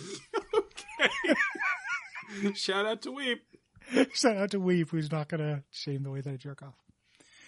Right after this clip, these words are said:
Speaker 2: But anyway, uh, it chafed me and I bled. And I don't know if you, if you have this experience, but when I'm close to orgasm, I don't really feel pain.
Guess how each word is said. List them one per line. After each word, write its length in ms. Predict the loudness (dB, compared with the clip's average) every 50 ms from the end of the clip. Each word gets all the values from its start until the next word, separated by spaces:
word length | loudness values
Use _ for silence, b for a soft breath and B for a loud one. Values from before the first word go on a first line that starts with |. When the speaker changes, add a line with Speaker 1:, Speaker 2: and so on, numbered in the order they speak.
| b b
Speaker 2:
But 100 | 6 8
anyway, 380 | 10 10 10 10 8 6 4 0 _ _ _ _ _ _ -2
uh, 300 | 0 2 2 4 2 2 2 4
it 140 | 4 4
chafed 280 | 6 4 4 4 4 2
me 100 | 2 2
and 80 | 2 0
I 60 | -4
bled. 260 | -8 -10 -14 -14 -16 _ _ _ _ _ _ _ _ _ _ _ _ _ _ _ _ _ _ _ _ _ _ _ _ _ _ _ -2
And 320 | 2 4 6 6 4 4 6
I 100 | 10 10
don't 120 | 10 12
know 60 | 10
if 100 | 8 8
you, 260 | 8 8 8 8 8 6
if 180 | 4 0 2 6
you 100 | 8 8
have 80 | 8 6
this 120 | 4 0
experience, 400 | -2 -2 -4 -4 -2 -2 -4 -4
but 220 | -4 -4 -4 -4 -6 b b b b b b b b
when 120 | 4 4 6
I'm 80 | 6
close 160 | 6 4 4
to 80 | 4 4
orgasm, 360 | 4 6 6 4 4 4 2
I 40 | 2
don't 80 | 2 2
really 140 | 2 0 0
feel 180 | 2 2 2 2
pain. 360 | 2 4 4 4 4 4